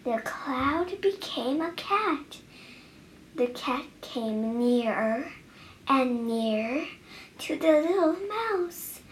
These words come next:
"Help!" shouted the little mouse, and he ran to his mother. "There is a big cat in the sky!"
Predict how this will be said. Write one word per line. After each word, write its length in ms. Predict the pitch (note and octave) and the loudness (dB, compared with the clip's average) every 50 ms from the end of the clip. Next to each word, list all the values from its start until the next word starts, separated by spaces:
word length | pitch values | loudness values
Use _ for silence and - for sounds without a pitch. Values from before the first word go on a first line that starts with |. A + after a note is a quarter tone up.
| - - - - - - - - - - | -16 -14 -12 -10 -8 -8 -8 -8 -4 0
"Help!" 1000 | - E5+ F#5 G5 A5 A#5+ B5+ C6+ C6+ C6+ C6+ C6+ C6+ C6+ C6+ B5 - - - - - - - - - - - | 4 6 8 10 12 12 12 12 12 12 12 12 12 12 12 10 6 2 -6 -14 -16 -16 -18 -18 -18 -18 -14
shouted 500 | - - - B3 A3+ G3 - - - - - | -12 -8 -4 -4 -4 -4 -6 -8 -14 -12 -8
the 140 | - A3+ A3 | -6 -4 -4
little 340 | G#3+ - A3 G#3 G3+ G3 G3+ | -4 -4 -4 -6 -4 -6 -6
mouse, 760 | G#3 G#3 G3+ G3 G3 G3 G3 - - - - - - - - - - - - - - - - - | -6 -6 -4 -2 0 -2 -2 -2 -6 -8 -8 -8 -8 -8 -10 -12 -18 -20 -20 -20 -20 -16 -10 -8
and 160 | A#3+ B3 A#3 | -8 -6 -6
he 140 | G#3 G3 F#3+ | -6 -6 -6
ran 680 | F#3+ - G#3+ G#3+ G#3+ G#3+ G#3 G#3 G#3+ G#3+ A3 B3+ C4+ B3+ | -4 -2 0 2 2 2 0 0 -2 -4 -6 -8 -10 -12
to 200 | - - - B3+ | -12 -12 -12 -8
his 280 | B3 C4 C4+ - - | -8 -8 -6 -6 -4
mother. 400 | D4 B3 A#3 A#3 G#3+ - - - - - - - - - - - - - - - - - - - - - - - - - - - - - - | -4 -4 -4 -6 -8 -12 -16 -20 -20 -20 -18 -18 -18 -18 -20 -20 -20 -20 -20 -20 -20 -20 -20 -20 -20 -20 -20 -20 -20 -20 -20 -20 -14 6 10
"There 240 | D5 D5+ E5 E5+ D#5+ D5 C5+ | 12 12 12 12 8 4 0
is 100 | C#5 - - C#5 C#5 | 0 0 2 4 4
a 60 | C#5 C#5 C#5 - G5 | 4 2 2 0 0
big 280 | - C6 C6 G#5 E5 - - - | 2 4 4 4 4 2 0 -6
cat 360 | - - F#5 G5 G5 G5 F#5+ F#5+ F#5+ B4+ D#5+ | -4 2 4 6 6 6 4 2 2 0 0
in 60 | E5+ F5+ - | 0 0 -2
the 100 | A5+ B5 A#5+ - - | -2 -2 -4 -8 -4
sky!" 580 | - - A#5+ B5 B5 B5 B5+ B5+ A#5+ G#5+ E5+ | 4 10 10 12 12 12 10 10 8 6 4